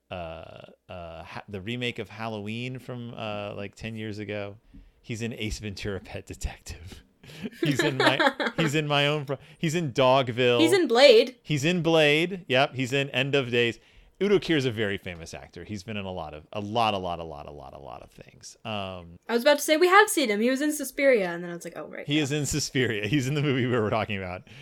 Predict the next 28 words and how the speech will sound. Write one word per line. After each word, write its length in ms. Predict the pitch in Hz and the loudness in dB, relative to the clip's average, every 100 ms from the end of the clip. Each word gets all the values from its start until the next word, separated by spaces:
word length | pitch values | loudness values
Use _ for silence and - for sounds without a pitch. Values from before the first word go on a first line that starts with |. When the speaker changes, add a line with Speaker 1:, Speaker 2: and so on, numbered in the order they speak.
| 156 - - | -18 -14 -4
Speaker 1:
Um, 720 | 123 120 104 98 95 92 90 90 | -2 0 -2 -6 -10 -14 -16 -18
Speaker 2:
He's 260 | - 254 254 | -8 -4 0
in 120 | 320 | 2
a 60 | 349 | 2
scary-looking 1080 | - - 233 262 277 262 254 254 233 202 196 | 0 2 4 6 6 6 2 4 4 2 -2
Pinocchio 720 | 214 202 196 - 202 180 160 | 0 2 4 2 2 -2 -2
movie. 560 | 165 160 170 190 226 _ | -6 -4 -2 -2 -4 _
Speaker 1:
He 220 | 127 165 | -4 2
is, 220 | 180 139 160 | 2 2 -2
uh, 100 | 156 | -2
all 220 | 156 156 170 | 4 4 4
Pinocchio 400 | 185 185 190 185 | 2 0 0 0
movies 260 | 185 208 | 0 -2
are 60 | 226 | -4
scary 300 | - 151 139 | 0 2 4
looking, 340 | 131 147 160 | 2 -2 -6
so 140 | 165 127 | -4 -2
that's 180 | - 170 | -2 -4
redundant, 500 | 151 147 139 160 - | -2 -2 -2 -4 -2
but 200 | 135 131 | -4 0
yes, 240 | 117 - | -2 -2
he 100 | 156 | 2
Speaker 2:
No, 220 | 302 302 | 6 6
Speaker 1:
is. 80 | 285 | 4
Speaker 2:
no, 120 | 262 269 | 4 4
you 240 | 285 311 | 4 6
don't 240 | 311 339 | 6 6
understand. 1000 | 349 269 262 - 247 220 185 185 185 - | 6 4 0 0 0 0 -2 -6 -10 -16